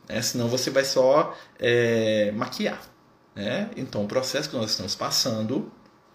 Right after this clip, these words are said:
é um processo, né, da gente ba-,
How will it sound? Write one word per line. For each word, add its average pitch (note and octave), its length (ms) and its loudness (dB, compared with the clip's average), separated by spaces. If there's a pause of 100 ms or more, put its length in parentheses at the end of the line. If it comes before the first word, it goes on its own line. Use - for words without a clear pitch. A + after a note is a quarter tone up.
(460)
é A#2+ 100 2
um G#2+ 80 2
processo, A2+ 840 -2 (220)
né, C#3 380 -2 (260)
da G#2+ 160 8
gente A2 240 -2
ba-, G#2 180 -8